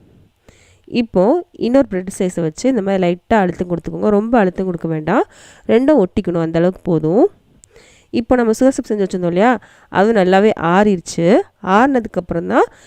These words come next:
பிரெட்டை வந்து முக்கணும். சூட்டில் மட்டும்தான் கரெக்டா வராதுங்க. இப்படி நல்லா முக்கிடலாம். எக்ஸ்ட்ராஸ்ல அதிலே வழிஞ்சிரும்.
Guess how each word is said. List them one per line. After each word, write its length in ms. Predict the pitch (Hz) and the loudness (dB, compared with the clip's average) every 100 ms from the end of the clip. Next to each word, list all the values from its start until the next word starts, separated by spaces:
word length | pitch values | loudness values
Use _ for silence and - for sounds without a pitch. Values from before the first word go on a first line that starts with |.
| - _ | -20 _
பிரெட்டை 220 | 214 220 | 0 2
வந்து 200 | 208 226 | 0 -2
முக்கணும். 400 | 190 170 165 170 | -6 -4 -4 0
சூட்டில் 280 | 262 262 233 | 0 2 0
மட்டும்தான் 300 | 190 196 269 | -2 -4 -2
கரெக்டா 280 | 170 175 180 | -4 -2 -2
வராதுங்க. 460 | 180 170 165 160 196 381 - _ _ _ _ _ _ _ - _ _ _ _ _ _ _ _ _ _ _ _ _ _ _ _ - _ _ _ _ | -2 -2 -4 -2 0 0 -2 _ _ _ _ _ _ _ -20 _ _ _ _ _ _ _ _ _ _ _ _ _ _ _ _ -20 _ _ _ _
இப்படி 240 | - 175 | -10 -6
நல்லா 200 | 170 190 | -4 -4
முக்கிடலாம். 600 | 196 180 180 165 160 240 415 _ _ _ _ _ _ _ _ _ _ _ _ _ _ _ _ _ _ _ _ - | -4 -4 -4 -4 -2 -2 -4 _ _ _ _ _ _ _ _ _ _ _ _ _ _ _ _ _ _ _ _ -14
எக்ஸ்ட்ராஸ்ல 420 | 190 220 202 240 | -4 -2 -2 0
அதிலே 260 | 185 185 | 0 0
வழிஞ்சிரும். 600 | 190 170 175 170 156 190 | -2 -2 -2 -4 0 0